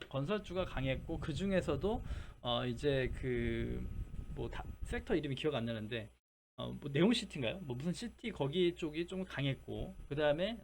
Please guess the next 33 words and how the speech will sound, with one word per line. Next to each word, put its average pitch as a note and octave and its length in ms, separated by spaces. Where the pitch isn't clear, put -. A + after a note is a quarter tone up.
사우디 A3 460
쪽에 F3+ 260
뭐 F3+ 140
건설기계 G3+ 560
납품하는, D3+ 680
어, B2 320
것들, C3+ 480
그 F#3 60
다음에 A3 160
재건 E3+ 520
관련 C3+ 400
요런 G3+ 180
거, D3+ 180
요런 G3+ 200
게 F#3+ 80
오늘 C#3 260
테마의 F#3+ 420
중심이었는데요. A2+ 840
근데 A#3 240
이제 F3+ 360
그 D#3 280
제가 G3+ 320
또 C#4 120
하나 E4+ 260
드리고 E3 220
싶은 B2+ 320
건, A2 360
또 G#3 80
하나 G3+ 160
얘기 C#3 100
드리고 C#3 200
싶은 A#2 260
건 A#2 280